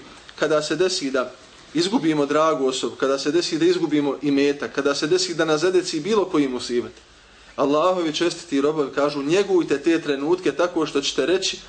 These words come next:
ono što vam je drago samo trenutak nakon što taj prvi trenutak prođe.” Jer je najgori trenutak, jel, onog udara nedaće i udara musibet. Ako u tom trenutku insan kaže: „Inna lillahi wa inna ilaihi rađi'un.” Allahu i Allahu se vraća.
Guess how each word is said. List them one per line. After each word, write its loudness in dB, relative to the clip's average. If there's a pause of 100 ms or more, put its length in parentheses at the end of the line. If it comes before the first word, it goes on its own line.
(160)
ono 2
što 0
vam 0
je 0
drago 2 (140)
samo 0
trenutak -2
nakon 0
što -2
taj 2
prvi -2
trenutak -2
prođe.” -2 (300)
Jer 0
je 0
najgori 2
trenutak, 2 (800)
jel, 2
onog 0 (100)
udara 2
nedaće 0
i 4
udara 0
musibet. -6 (600)
Ako 0
u 2
tom 2
trenutku 0
insan 0
kaže: 0 (220)
„Inna 2
lillahi 0
wa -6
inna -8
ilaihi -8
rađi'un.” -14 (880)
Allahu 2
i -2
Allahu 0
se -6
vraća. -6